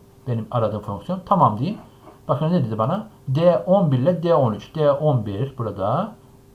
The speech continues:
Bu değil benim aradığım. Benimkiler bunlardı. O zaman şöyle bunu silelim. Bu aralıktaki kaç tane değer? Normalde bakın değeri buraya yazıyor zaten.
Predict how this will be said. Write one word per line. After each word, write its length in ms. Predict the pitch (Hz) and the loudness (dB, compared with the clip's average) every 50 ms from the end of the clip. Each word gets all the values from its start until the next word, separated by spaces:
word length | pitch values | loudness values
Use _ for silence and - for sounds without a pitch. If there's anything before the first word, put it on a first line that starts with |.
| - - | -12 -8
Bu 120 | 175 160 | -6 -4
değil 180 | 208 220 190 135 | -2 -2 0 0
benim 180 | 120 104 104 104 | 0 0 0 -2
aradığım. 280 | 101 92 92 95 95 | -2 -4 -4 -6 -4
Benimkiler 340 | 113 117 117 - 165 170 170 | -4 -4 -4 -2 -2 0 0
bunlardı. 460 | 180 160 123 98 95 92 127 165 202 - - - - - | 0 0 0 -2 -2 -4 -6 -6 -6 -8 -12 -14 -8 -4
O 40 | |
zaman 160 | 131 131 123 120 | -2 -2 -2 -2
şöyle 360 | - 135 117 113 107 107 - - - - - - - - - - | -4 -4 -4 -4 -6 -8 -10 -16 -20 -20 -20 -20 -20 -20 -12 -8
bunu 180 | - 127 117 113 120 - - - - - - - - | -6 -6 -6 -6 -8 -12 -16 -16 -18 -20 -20 -20 -20
silelim. 540 | - - 147 123 101 98 117 151 190 208 - - - - - - - - - - _ _ - - - | -12 -10 -8 -6 -6 -4 -4 -4 -4 -4 -6 -10 -16 -20 -20 -20 -20 -20 -20 -20 _ _ -20 -6 2
Bu 140 | 214 208 180 | 6 8 8
aralıktaki 760 | 143 127 117 110 110 104 101 - - 107 101 - - 165 160 | 10 10 8 6 4 0 -6 -8 -10 -10 -10 -8 -8 -12 -4
kaç 260 | - - 226 214 - - | 2 4 4 4 4 2
tane 280 | 143 143 165 175 151 | -2 -2 0 0 0
değer? 300 | 147 123 101 95 95 - - - - - - - - - - | 0 0 0 0 -2 -6 -12 -20 -20 -20 -20 -20 -16 -4 0
Normalde 300 | 147 120 104 104 117 139 | 2 2 2 2 2 2
bakın 220 | 123 127 156 156 156 - | 2 0 0 -2 -4 -2
değeri 300 | 139 123 120 120 143 135 | 0 0 0 2 2 2
buraya 160 | 127 127 131 | 2 2 2
yazıyor 280 | 123 120 113 117 117 95 | 2 2 0 0 -2 -4
zaten. 340 | - 92 - - 143 165 | -6 -6 -6 -6 -8 -8